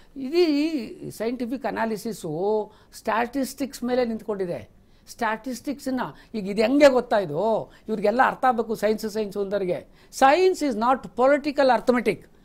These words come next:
ನೂರಕ್ಕೆ ಐವತ್ತೊಂದು ಜನ ಕೈ ಎತ್ಬಿಟ್ರೆ ಅವ್ನು ಪ್ರಧಾನಿ, ನಲವತ್ತೊಂಬತ್ತು ಜನ ಹುಚ್ಚರ. ನಲವತ್ತೊಂಬತ್ತು ಜನರು ಮನುಷ್ಯರೇ, ನಲವತ್ತೊಂಬತ್ತು ಜನದ ಓಟಿಗೂ ಬೆಲೆ ಇದೆ.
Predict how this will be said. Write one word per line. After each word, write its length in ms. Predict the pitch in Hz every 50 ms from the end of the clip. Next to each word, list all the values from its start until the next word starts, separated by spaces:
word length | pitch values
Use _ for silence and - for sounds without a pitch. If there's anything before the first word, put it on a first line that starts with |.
| _ _ _ -
ನೂರಕ್ಕೆ 380 | 240 294 330 339 254 - 254
ಐವತ್ತೊಂದು 400 | 262 294 311 294 233 233 277 269
ಜನ 120 | 277 277 269 262
ಕೈ 200 | 262 247 269 285
ಎತ್ಬಿಟ್ರೆ 480 | 277 269 254 247 262 240 247 220 240 254
ಅವ್ನು 160 | 247 226 214
ಪ್ರಧಾನಿ, 480 | 220 214 233 254 247 233 240 240 226 - - - - -
ನಲವತ್ತೊಂಬತ್ತು 600 | 208 226 262 277 262 - 254 247 247 233 190 226
ಜನ 60 | 226
ಹುಚ್ಚರ. 300 | 202 160 220 226 - 254 202 135 - - - - _ _ _ - - _ _ _ _ 190
ನಲವತ್ತೊಂಬತ್ತು 800 | 190 190 208 226 240 262 254 - - 247 247 254 254 214 208 247
ಜನರು 260 | 240 247 247 254 254
ಮನುಷ್ಯರೇ, 540 | 233 226 226 254 226 190 226 247 233 208 190
ನಲವತ್ತೊಂಬತ್ತು 720 | 190 196 208 226 247 240 240 240 233 233 240 202 190 233
ಜನದ 140 | 233 233 220
ಓಟಿಗೂ 380 | 214 214 240 226 233 220 233
ಬೆಲೆ 240 | 220 208 196 208 208
ಇದೆ. 260 | 196 170 139 - -